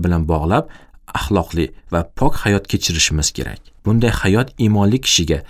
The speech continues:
Rabbimizning irodasiga ko'ra yashash va yolg'onchi shaytonga qarshi bemalol kurashish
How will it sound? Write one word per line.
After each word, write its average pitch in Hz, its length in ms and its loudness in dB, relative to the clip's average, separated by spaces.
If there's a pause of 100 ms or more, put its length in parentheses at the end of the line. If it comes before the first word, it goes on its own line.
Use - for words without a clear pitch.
(120)
Rabbimizning 123 680 4
irodasiga 113 600 2
ko'ra 107 320 0 (300)
yashash 90 420 2 (260)
va 110 140 2 (240)
yolg'onchi 117 520 2
shaytonga 110 520 2
qarshi 82 400 -2
bemalol 113 320 2
kurashish - 480 0